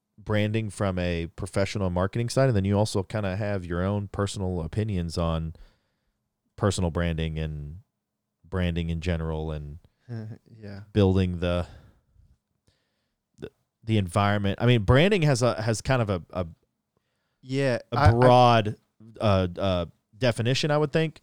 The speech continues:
Speaker 2: Uh-huh.
Speaker 1: Um, and
Speaker 2: You,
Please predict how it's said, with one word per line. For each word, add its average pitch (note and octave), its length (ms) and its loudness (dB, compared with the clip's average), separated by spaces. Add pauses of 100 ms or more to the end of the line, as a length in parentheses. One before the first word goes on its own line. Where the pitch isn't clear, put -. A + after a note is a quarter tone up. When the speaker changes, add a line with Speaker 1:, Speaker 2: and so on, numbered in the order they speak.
(120)
Speaker 2:
Uh-huh. G2 640 -8
Speaker 1:
Um, G2+ 340 2 (100)
and G2+ 540 -2 (1300)
Speaker 2:
You, C#3 240 -10